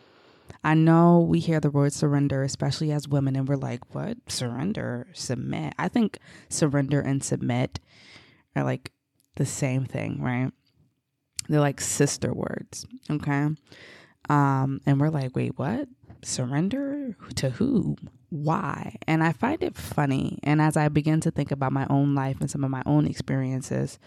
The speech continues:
um, especially when I was going through the process of just being able to be in flow more and releasing that control,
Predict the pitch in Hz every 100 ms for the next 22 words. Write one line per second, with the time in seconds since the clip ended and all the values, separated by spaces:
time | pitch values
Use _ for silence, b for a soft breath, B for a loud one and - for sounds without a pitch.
0 | B B B B - 139 135 135 143 -
1 | 156 180 - 147 135 135 - 143 147 135
2 | 131 127 - - 139 135 139 147 143 -
3 | 139 135 - 127 127 131 131 - 131 131
4 | - 208 - - B B B B B B
5 | 139 160 170 156 151 147 147 - - 143
6 | 135 139 139 135 127 - - 131 - -
7 | - - _ _ _ _ _ _ _ _
8 | - - 175 151 147 151 - 139 135 -
9 | - 147 147 147 - 143 - 160 151 143
10 | 143